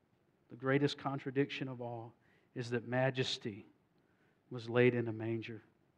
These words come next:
Majesty in a manger. Look again at the words that Isaiah says. "His name shall be called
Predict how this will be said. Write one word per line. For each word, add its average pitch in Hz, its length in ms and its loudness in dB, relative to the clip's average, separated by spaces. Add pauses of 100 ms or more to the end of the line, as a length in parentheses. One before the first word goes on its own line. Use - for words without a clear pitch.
(640)
Majesty 131 680 -2
in 127 100 0
a 120 40 -2
manger. 113 580 -2 (840)
Look 143 180 4
again 139 340 4
at 123 140 0
the 127 100 -4
words 127 440 0
that 113 260 -8
Isaiah 120 480 2
says. 120 600 -4 (540)
"His 131 240 4
name 151 440 6
shall 147 260 2
be 135 140 -2
called 123 420 -8